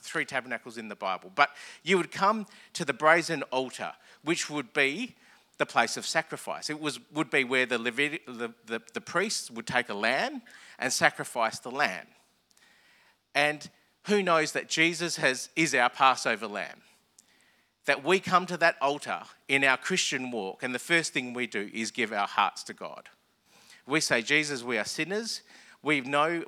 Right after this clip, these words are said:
we believe that you have paid the price for us. Your blood is sufficient, and we, we declare your blood on the altar for ourselves, for the redemption of our sins." So that's the first piece of furniture you would come to.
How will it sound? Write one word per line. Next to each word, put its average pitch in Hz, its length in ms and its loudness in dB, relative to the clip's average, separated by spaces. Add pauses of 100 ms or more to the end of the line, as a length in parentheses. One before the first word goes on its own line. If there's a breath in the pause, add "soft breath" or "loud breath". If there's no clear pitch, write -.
we 143 120 2
believe 139 540 0
that 117 140 -2
you 131 140 2
have 113 120 -4
paid 135 440 0 (260)
the 120 80 -6
price 151 360 2
for 143 220 -2
us. - 360 0 (280 loud breath)
Your 147 220 4
blood 147 500 6 (160)
is 127 140 0
sufficient, 151 640 -2 (340 loud breath)
and 127 280 -2
we, 165 360 2 (320 loud breath)
we 143 140 4
declare 135 380 2
your 127 180 0
blood 123 240 4
on 113 140 2
the 113 80 -2
altar 127 340 -2
for - 240 -4
ourselves, 104 840 -2 (360 soft breath)
for - 160 -6
the 110 120 -4
redemption 117 520 -2
of 101 140 -4
our 101 160 2
sins." - 560 -12 (640 soft breath)
So - 160 0
that's 180 220 2
the 156 120 -8
first - 500 0 (180)
piece 131 300 -2
of 110 120 -12
furniture 113 460 -4
you 101 180 -8
would 98 140 -12
come 101 220 -8
to. 80 200 -12